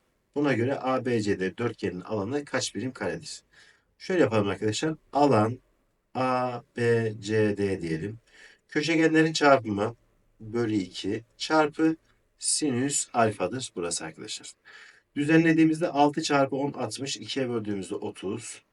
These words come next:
Bu alfa dediğimiz değer otuz değil mi arkadaşlar? Çarpı sinüs otuzdur burası.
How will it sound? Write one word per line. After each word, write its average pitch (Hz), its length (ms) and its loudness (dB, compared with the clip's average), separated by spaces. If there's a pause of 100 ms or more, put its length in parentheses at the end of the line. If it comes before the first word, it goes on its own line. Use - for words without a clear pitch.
(800)
Bu 147 160 -2
alfa 143 260 2
dediğimiz 135 400 0
değer 135 140 6
otuz 117 320 -4
değil 196 80 0
mi 196 60 2
arkadaşlar? 101 360 -2
Çarpı 107 420 -4
sinüs 135 420 -2
otuzdur 95 460 -8
burası. 101 500 -4